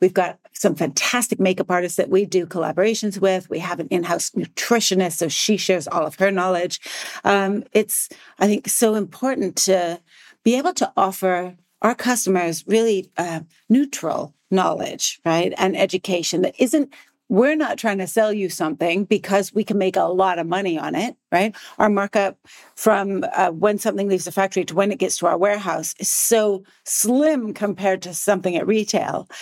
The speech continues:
um, that we're just trying to get people products that are going to change their lives. Um, we only sell what we would buy ourselves. We only make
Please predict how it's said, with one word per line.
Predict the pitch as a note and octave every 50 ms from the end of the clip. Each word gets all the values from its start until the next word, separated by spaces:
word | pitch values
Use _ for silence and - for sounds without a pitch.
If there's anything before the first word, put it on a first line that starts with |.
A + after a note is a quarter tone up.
| - - - - -
um, | - G3+ G3 F#3 F#3 F#3+ - - -
that | A3+ A3+ -
we're | G#3 A3 A#3+ C4 C4
just | - D#4+ D4+ - -
trying | - G#3+ G3+ G3 G3+
to | F3 G#3+
get | F3 F#3+ F#3 - -
people | F#3+ F#3 F#3 F#3+ F3+
products | - G3+ F#3+ F#3+ F#3+ -
that | F#3+ E3+
are | F3+ D3+ D3 _
going | - G#3 G#3+ G#3 G#3+ A3+ A3
to | - - G#3 G3 F3+ F3 F3 E3+ E3+ E3+ - - - - - _ _ _ _ _ -
change | - A#3 A#3+ B3 A3 - - _ _ _ _ _ -
their | G3 G3+ G3
lives. | F#3+ E3+ - - - F#3 A3 - - - - - _ _ - - - - -
Um, | G3 F#3+ F#3 F3 F3+ F#3+
we | F#3 G#3 G3+ G3 F#3+ F#3+ F#3+ - _ - -
only | A#3 C4 C#4 C#4+ C4 G#3 G3+ F#3
sell | - - G#3+ F#3 F#3 F3
what | E3+ F3 -
we | F3+ F#3 F3+
would | E3+ F3 F3
buy | F3 E3 E3 D#3+
ourselves. | D#3+ D#3 - - E3+ - - - - G3+ - - - - -
We | G3 G#3+
only | A3+ A3+ A3+ G#3 G3
make | F#3+ F#3+ G3+ G#3 A3+ B3+ C#4 A3 C#4 - -